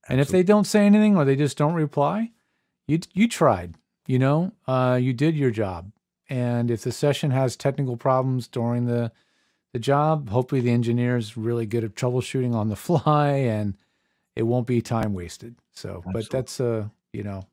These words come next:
Speaker 1: do your best to prepare.
Speaker 2: Absolutely. Well, speaking of wasting time, you've not wasted it for the last hour as we've
Speaker 1: Gosh,
Speaker 2: jammed
Speaker 1: I hope
Speaker 2: on
Speaker 1: not.
Speaker 2: about, about, uh, home voiceover studio technology. Some of it, maybe it goes over your head, and some of it's like, "Oh,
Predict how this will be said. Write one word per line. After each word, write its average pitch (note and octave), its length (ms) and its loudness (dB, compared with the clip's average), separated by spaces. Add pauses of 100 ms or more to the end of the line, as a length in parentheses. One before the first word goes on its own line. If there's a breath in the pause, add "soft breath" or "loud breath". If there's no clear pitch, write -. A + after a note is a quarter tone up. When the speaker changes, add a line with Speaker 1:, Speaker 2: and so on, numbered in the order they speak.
(120)
Speaker 1:
do C#3 100 -4
your D3 160 0
best B2 280 -2
to B2+ 60 -10
prepare. - 380 -14 (540)
Speaker 2:
Absolutely. - 560 -10 (420 soft breath)
Well, F#3 220 6
speaking G#3+ 360 6
of D#3 100 6
wasting E3+ 340 6
time, E3+ 360 4
you've A2+ 160 2
not G#3 260 2
wasted A#2+ 340 2
it F#2 160 -8
for G2 120 -8
the F2 80 -6
last F2 360 -8
hour C3+ 300 0
as F#2+ 160 -4
we've F2+ 320 -6
Speaker 1:
Gosh, - 140 -2
Speaker 2:
jammed - 280 2
Speaker 1:
I G2 40 -6
hope C3 100 -2
Speaker 2:
on B2+ 120 -2
Speaker 1:
not. A2 160 -4
Speaker 2:
about, A2+ 140 -4 (400 loud breath)
about, C3 520 6 (140)
uh, C#3 160 4 (400 loud breath)
home E3+ 240 6
voiceover C#3+ 500 8
studio C#3 440 4
technology. C3+ 720 0
Some E3 220 2
of G#3 120 4
it, G#3+ 140 6
maybe C4+ 260 4
it E4 80 2
goes D4 200 0
over D4 180 0
your C#4+ 160 4
head, C#4 220 0 (140)
and D#4 200 -2
some C#4+ 160 2
of D4 100 0
it's - 120 -10
like, B3+ 240 -2
"Oh, C4+ 420 4